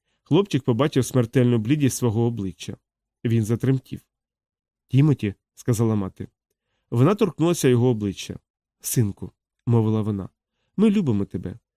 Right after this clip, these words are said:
Ми всі тебе любимо. Незалежно від того, наскільки ти відрізняєшся, незалежно від того, чи покинеш нас одного дня". Вона поцілувала його в щоку. "І якщо, чи коли ти помреш, твій прах спочиватиме непотривожений. Ми подбаємо про це.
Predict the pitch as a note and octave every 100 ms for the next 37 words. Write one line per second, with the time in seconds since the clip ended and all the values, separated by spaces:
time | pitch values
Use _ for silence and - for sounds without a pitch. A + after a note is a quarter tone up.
0 | _ F3+ G#3+ - F#3 C3+ A#2 G#2 F#2 F#2+
1 | F2+ - _ _ E3 F#3+ D3+ E3 F3+ B2+
2 | A#2 - B2+ F3+ B2+ - E3 - C3 B2+
3 | A#2 A2 A2+ A#2+ C#3 C3+ - A2 - _
4 | _ C3 C#3 F3 A3 D#3 C#3+ - B2+ G3
5 | C3 A#2 - D#3+ D#3+ - C3+ - B2 A2
6 | A2+ C#3+ G2+ F2+ - _ _ _ _ _
7 | _ - A#2+ A#2+ A#2 - B2 A2+ A2+ A2
8 | A2 A#2+ - G#2 - - - _ _ _
9 | _ - B2 A#2+ - G3 G3+ _ _ -
10 | - C3 B2 B2 E3 B2 - A2 E3+ G3+
11 | - _ _ _ - C3 - F#3+ - B2
12 | - C#3 - A#2 A2+ C3 C3 C#3 D3 D3+
13 | A#2+ F#2+ F#2 F#2 _ _ _ _ - B2+
14 | B2 G#2 C3+ D#3+ A2+ G2+ G#2+ - F#2+